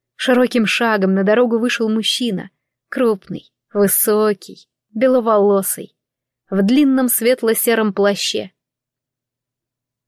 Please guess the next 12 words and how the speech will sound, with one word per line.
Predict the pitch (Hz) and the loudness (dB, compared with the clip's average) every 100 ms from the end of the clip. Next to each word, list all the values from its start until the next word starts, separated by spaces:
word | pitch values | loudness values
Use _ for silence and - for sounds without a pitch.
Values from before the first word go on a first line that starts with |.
| _ _ _ | _ _ _
"Мы | 165 269 | -2 0
ждали | 302 349 330 | 2 0 0
караван | 277 302 269 302 294 | 2 2 2 2 2
ещё | 208 202 - 277 | 0 0 0 0
неделю | 262 254 196 269 254 | 0 0 0 2 2
назад", — | 247 233 208 277 247 - _ _ _ | 2 0 0 -2 -2 -8 _ _ _
сообщил | - 208 180 - 190 | -2 0 0 0 0
он. | 175 - - _ _ _ _ _ _ _ | 0 -4 -12 _ _ _ _ _ _ _
"Мы | 262 285 | 2 4
задержались | 247 240 240 226 240 220 202 | 2 2 2 2 0 0 -2
в | |
деревне. | 196 202 170 170 - | 0 2 0 -6 -14